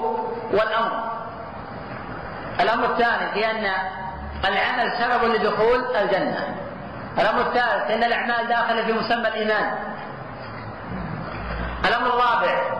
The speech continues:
حين أمر الله بالطاعات ونهى عن المعاصي دليل أن لهم إرادة ومشيئة، ففيها الرد على القدرية والرد على الجبرية.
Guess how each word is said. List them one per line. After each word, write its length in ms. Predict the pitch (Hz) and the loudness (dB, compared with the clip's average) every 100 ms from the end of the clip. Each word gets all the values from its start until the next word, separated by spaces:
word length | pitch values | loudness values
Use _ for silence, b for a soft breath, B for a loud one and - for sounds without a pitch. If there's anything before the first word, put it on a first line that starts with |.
| - - - - - - - | -4 -6 -8 -8 -10 -10 -4
حين 140 | 220 240 | 0 2
أمر 300 | 254 254 233 | 4 4 4
الله 120 | 240 | 2
بالطاعات 400 | 226 233 202 220 | 2 2 2 2
ونهى 220 | 214 226 | 2 2
عن 260 | 233 233 214 | 2 2 2
المعاصي 420 | 214 202 208 190 202 | 2 4 4 2 2
دليل 200 | 247 247 | 2 2
أن 200 | 226 226 | 2 2
لهم 460 | 214 208 233 - - - - - - - - - - - | 2 2 2 0 -2 -4 -6 -8 -10 -10 -10 -10 -6 2
إرادة 400 | 190 220 233 240 | 4 4 4 4
ومشيئة، 680 | - 269 269 285 - - - - - - 190 | 4 2 0 0 0 0 -2 -4 -8 -4 0
ففيها 200 | 190 240 | 2 4
الرد 200 | 247 214 | 4 2
على 140 | 233 | 2
القدرية 800 | 226 220 220 220 190 135 - - | 2 2 4 4 4 4 2 4
والرد 260 | 196 226 226 | 4 4 4
على 140 | 220 | 2
الجبرية. 840 | 214 214 202 226 185 143 - - | 2 2 2 4 6 4 2 0